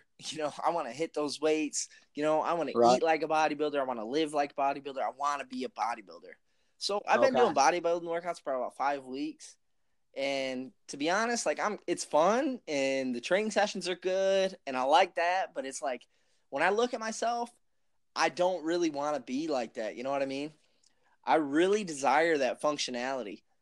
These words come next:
Speaker 1: Um,
Speaker 2: And that's where CrossFit's coming in?
Speaker 1: Yeah, so, uh, to a similar
Speaker 2: Yeah.
Speaker 1: extent, you know, I mean, I don't really do any CrossFit workouts per se, but, like, I like to do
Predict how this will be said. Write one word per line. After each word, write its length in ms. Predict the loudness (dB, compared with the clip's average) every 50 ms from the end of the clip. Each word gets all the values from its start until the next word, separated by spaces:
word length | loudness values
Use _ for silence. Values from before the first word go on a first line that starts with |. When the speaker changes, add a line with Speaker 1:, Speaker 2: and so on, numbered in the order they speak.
| _ _ _ _ -6
Speaker 1:
Um, 460 | -4 -2 -2 -2 -4 -6 -8 -10 -14 _ _ _ _ _ _ _ _ _ _ _ _ _ _ _ _ _ _ _ _ _ _ _ _ 0 2
Speaker 2:
And 120 | 6 8
that's 220 | 8 6 6 4 6
where 200 | 6 8 8 6
CrossFit's 600 | 6 6 6 6 6 6 2 0 0 0 0 2
coming 280 | 0 2 2 2 0
in? 220 | -2 -2 -2 -4 -4
Speaker 1:
Yeah, 520 | 0 4 8 10 12 12 12 10 8 6 4
so, 400 | 4 6 6 8 6 6 4 0
uh, 160 | -2 -2 -2 -2
to 140 | -2 0
a 60 | 0 0
similar 340 | 2 0 0 0 2 0
Speaker 2:
Yeah. 60 | 0 0
Speaker 1:
extent, 480 | 0 -2 -2 -2 0 0 0 -2 -4
you 80 | -4 -2
know, 160 | -2 -2 0
I 100 | -2 -2
mean, 160 | -2 -2 -2
I 120 | -2 -2 -2
don't 120 | -2 -2
really 200 | 0 0 2 2
do 180 | 2 0 -2 -2
any 220 | -2 -4 -4 -6
CrossFit 640 | -8 -8 -4 0 2 2 2 2 0 -2 -2 -2 -2
workouts 520 | -2 -2 -4 -4 -2 0 -2 -2 -2 -6 -10
per 140 | -8 -8
se, 360 | -8 -6 -6 -4 -4 -4 -6 -6
but, 160 | -6 -6 -4
like, 240 | -4 -6 -6 -6 -10 _ _ _ _ _ _ _ -2
I 160 | 2 4 4 4
like 280 | 4 0 -2 -2 -4 -12
to 80 | -10
do 380 | -4 -2 -2 -2 -2 -4 -6